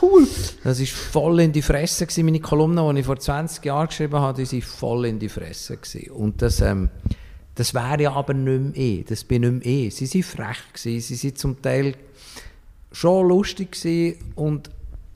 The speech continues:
Speaker 2: zum Teil mir aber auch, äh, eine Spur heute zu derb oder zu undifferenziert. Schön ist, wenn du etwas Altes vornimmst und denkst, «Oh, leck, das ist noch gut.» Also du besinnst dich
Speaker 1: Ja.
Speaker 2: nicht mehr an den Text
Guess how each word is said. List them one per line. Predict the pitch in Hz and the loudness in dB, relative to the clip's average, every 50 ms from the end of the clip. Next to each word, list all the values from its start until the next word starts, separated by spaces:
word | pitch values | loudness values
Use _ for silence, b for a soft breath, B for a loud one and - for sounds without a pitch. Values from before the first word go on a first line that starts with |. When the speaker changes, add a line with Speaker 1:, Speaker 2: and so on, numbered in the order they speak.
| - - - - - - | -20 -16 -14 -14 -14 -10
Speaker 2:
zum | - - 143 139 - | -8 -6 -6 -6 -6
Teil | - 147 143 151 160 160 | -6 -4 -2 0 0 0
mir | 160 151 156 156 156 147 | 2 2 2 2 2 2
aber | 147 147 143 147 143 139 | 2 0 0 0 0 0
auch, | 143 143 156 | 0 -2 -6
äh, | - 147 143 - - - - - - - | -8 -12 -14 -14 -14 -16 -18 -18 -16 -12
eine | - 127 | -10 -10
Spur | - - - - 143 147 151 143 - - - - | -10 -8 -8 -6 -4 -4 -4 -6 -8 -10 0 6
heute | 131 175 190 - - - - - - - - | 8 8 8 8 4 -6 -16 -20 -20 -16 -12
zu | - - - - - | -10 -10 -8 -4 -2
derb | 143 135 139 147 156 165 165 165 160 156 - - | -2 0 2 2 2 2 2 0 -2 -2 0 0
oder | 139 131 - 135 - | 0 0 -2 -6 -8
zu | - - - - - | -8 -10 -14 -8 -2
undifferenziert. | 147 151 160 156 151 151 151 - - 156 143 143 143 147 139 - - 139 135 135 139 139 135 135 B B B B B B B B B B B B B B B - - - _ _ - _ _ _ _ _ _ _ _ _ _ _ _ - | 0 2 2 2 2 -2 -4 -4 -6 -6 -4 -2 -4 -4 -6 -6 -6 -4 -2 -2 -2 -2 -2 -4 B B B B B B B B B B B B B B B -18 -20 -20 _ _ -20 _ _ _ _ _ _ _ _ _ _ _ _ -10
Schön | - - 165 175 208 233 247 | 0 4 6 6 8 8 6
ist, | 247 233 - 185 | 6 4 4 4
wenn | 165 151 | 2 2
du | 165 175 | 0 -2
etwas | - - 151 - | -4 -4 -4 -2
Altes | 156 156 175 175 175 - | -2 0 -2 -2 -4 -4
vornimmst | - 160 165 170 160 160 160 160 - 147 | -2 -2 0 2 2 0 0 -2 -4 -4
und | 123 135 | -4 -4
denkst, | 139 135 139 131 - - - - _ | -4 -4 -4 -6 -10 -14 -18 -18 _
«Oh, | - 220 175 139 117 | -6 -4 -4 -4 -4
leck, | 113 107 104 - - - | -6 -8 -10 -14 -14 -12
das | - 113 - | -10 -10 -8
ist | - | -6
noch | 117 113 | -6 -6
gut.» | - 135 151 160 - - - - - | -6 -6 -6 -6 -6 -8 -10 -10 -8
Also | 123 117 120 120 | -6 -6 -6 -4
du | 127 151 | -6 -6
besinnst | 143 - - 165 170 180 180 - | -6 -2 0 2 2 2 2 0
dich | - | -2
Speaker 1:
Ja. | 208 202 - | -2 -2 2
Speaker 2:
nicht | 156 151 160 170 | 4 6 6 6
mehr | 175 165 156 | 6 4 4
an | |
den | 143 139 127 - | 2 2 -2 -2
Text | - 147 170 202 202 - - - - - | 0 2 2 2 2 0 -6 -12 -12 -14